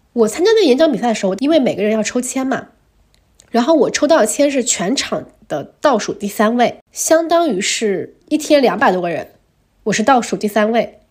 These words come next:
你知道评委就三个，他一天听下来，到最后已经要，肯定是非常非常累了嘛。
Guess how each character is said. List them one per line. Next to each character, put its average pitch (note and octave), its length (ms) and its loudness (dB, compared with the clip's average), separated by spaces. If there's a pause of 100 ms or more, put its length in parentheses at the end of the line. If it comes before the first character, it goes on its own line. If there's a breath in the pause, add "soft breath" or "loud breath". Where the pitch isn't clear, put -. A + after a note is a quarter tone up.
(140)
你 G#3 80 0
知 C4 80 2
道 D4 120 2
评 - 300 -2
委 C4+ 120 4
就 G#3+ 140 2
三 A3 280 0
个， A3 220 -2
他 - 160 -6
一 C4 80 -2
天 B3 300 -2
听 B3+ 240 -4
下 C4 100 0
来， E3+ 240 -4
到 A#3+ 160 2
最 B3 160 0
后 C4 180 2
已 F3 60 2
经 F#3+ 100 -4
要， F#3 160 -4 (280)
肯 F3+ 100 -2
定 A3 160 -2
是 A3+ 320 -2
非 - 160 0
常 A3+ 140 -2
非 A3 100 -2
常 G3+ 140 0
累 C4 180 2
了 E3+ 80 0
嘛。 - 160 -8